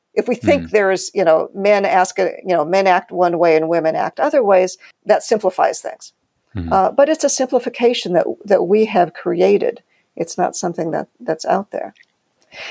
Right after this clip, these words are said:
Speaker 1: And so this
Speaker 2: Mm.
Speaker 1: idea of there's, you know, a s-, a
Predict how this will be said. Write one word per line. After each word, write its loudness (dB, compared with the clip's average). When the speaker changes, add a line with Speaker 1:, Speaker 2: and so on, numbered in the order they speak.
Speaker 1:
And 4
so 4
this 0
Speaker 2:
Mm. 4
Speaker 1:
idea 4
of -4
there's, 2
you -4
know, -2
a 4
s-, -2
a 2